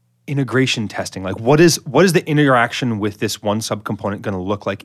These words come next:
in the context of this larger house? I think part of that was just because we were bringing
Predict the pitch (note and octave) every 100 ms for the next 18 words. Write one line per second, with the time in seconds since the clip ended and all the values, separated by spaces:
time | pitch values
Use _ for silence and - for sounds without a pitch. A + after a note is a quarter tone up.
0 | - D3 C#3 B2+ - G#2 G#2 G2+ - -
1 | A2 G2 F2+ F#2 - F#2 F2+ F#2+ E2+ E2
2 | D#2+ - - - - - _ _ - _
3 | _ - D3 E3 - - C3+ C#3 D#3 D3
4 | B2 G2+ A#2 - A2 - G#2 F#2 G2+ G2+
5 | F2+ G2+ G2 F#2+ F#2 F#2+